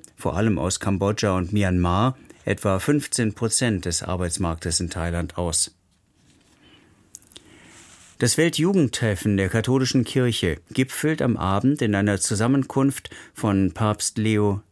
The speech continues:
dem Vierzehnten mit mehreren hunderttausend Jugendlichen in Rom.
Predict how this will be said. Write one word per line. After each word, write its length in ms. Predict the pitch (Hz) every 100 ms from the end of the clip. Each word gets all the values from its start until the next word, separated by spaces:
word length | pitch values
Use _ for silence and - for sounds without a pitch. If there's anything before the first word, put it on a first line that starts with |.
| _ -
dem 80 |
Vierzehnten 720 | 87 117 117 - 120 117 120 110 - - -
mit 340 | 95 90 -
mehreren 680 | 98 107 120 113 98 95 87
hunderttausend 600 | 113 95 - 95 90 87
Jugendlichen 640 | 98 92 85 90 85 95
in 180 | 85 95
Rom. 420 | 90 95 92 82